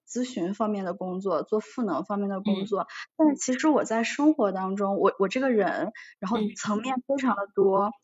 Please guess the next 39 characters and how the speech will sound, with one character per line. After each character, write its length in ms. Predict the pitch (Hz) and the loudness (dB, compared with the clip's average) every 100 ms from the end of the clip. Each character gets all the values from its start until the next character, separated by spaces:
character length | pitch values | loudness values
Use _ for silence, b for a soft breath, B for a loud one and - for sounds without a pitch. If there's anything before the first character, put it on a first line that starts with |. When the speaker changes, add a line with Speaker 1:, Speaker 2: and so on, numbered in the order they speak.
| _ - | _ -6
Speaker 1:
然 140 | 202 | 2
后 80 | 262 | 4
我 60 | 220 | 6
的 140 | 240 | 4
主 280 | 247 226 175 | 2 -4 -4
色 300 | - 269 247 | -4 0 0
调 300 | 262 254 226 | 4 4 4
在 260 | 226 240 | 2 0
于， 180 | 220 196 | 2 0
Speaker 2:
嗯。 20 | 208 | 0
Speaker 1:
就 40 | |
是 60 | 233 | 2
我 120 | 190 | 2
其 220 | - - | 0 -6
实 120 | 202 | -4
是 220 | 208 - 233 | -2 -2 -2
一 100 | 208 | 0
个 280 | 214 202 - _ _ _ _ _ _ - | 0 0 -8 _ _ _ _ _ _ -6
非 140 | 269 | 0
常 220 | 233 233 | 2 2
天 300 | 240 - 285 | 0 2 2
真 280 | 277 285 285 | 4 2 4
烂 200 | 302 277 | 4 4
漫 220 | 214 190 | 2 -2
的 80 | - | -4
人， 220 | - - - | -6 -8 -8
就 60 | 226 | 0
是 100 | 254 | 4
我 100 | 208 | 4
不 140 | 202 | 4
是 120 | 208 | 4
那 200 | 302 285 | 4 4
种 220 | 220 170 - B | 4 0 -2 B
御 260 | 302 330 254 | 4 6 6
姐 300 | 226 202 190 | 4 2 2
型 220 | - 151 | -4 -2
的 120 | 175 | 0
人。 260 | 160 73 - _ _ | 0 -2 -6 _ _
Speaker 2:
啊， 400 | 220 208 190 165 | 4 6 4 0